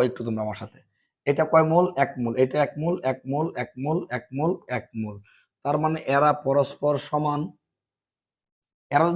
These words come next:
যদি সমান হয়, তাহলে এরাও পরস্পর কি? সমান। এরাও পরস্পরের কি? সমান। এখন আমরা প্রশ্ন, একটু দেখো, এক নম্বর কি লেখা যায়? যে পাঁচ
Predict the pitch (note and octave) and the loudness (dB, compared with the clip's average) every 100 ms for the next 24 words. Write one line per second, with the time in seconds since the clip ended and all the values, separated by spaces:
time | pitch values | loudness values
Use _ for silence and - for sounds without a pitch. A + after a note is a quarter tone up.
0 | F3 F3+ D#3+ F3 E3 D3 D3 D3 D#3+ D#3+ | 2 2 4 4 4 4 4 6 4 4
1 | D#3+ - D#3 D3+ G#2 - _ _ _ _ | -2 -2 -2 0 -2 -4 _ _ _ _
2 | _ _ - C3 A#2 A#2 D3 D3+ D#3+ - | _ _ -6 -4 -2 0 2 4 2 2
3 | F3 F3 F#3 C4+ - _ _ _ _ _ | 0 2 4 4 0 _ _ _ _ _
4 | - C3+ A#2+ A2 C3 C3 C3+ B2 A#2+ A#2+ | -8 -4 -4 -2 2 6 6 4 2 -2
5 | - D#3+ - D#3+ C3 D3 - F3 - D#3 | 0 4 10 12 10 6 8 6 10 10
6 | A#2+ F#3+ D#3+ E3 F3+ C4+ - _ _ _ | 12 12 12 12 12 12 2 _ _ _
7 | _ _ B2+ B2 A#2 - D3+ E3+ G#3 | _ _ 10 12 12 8 12 12 12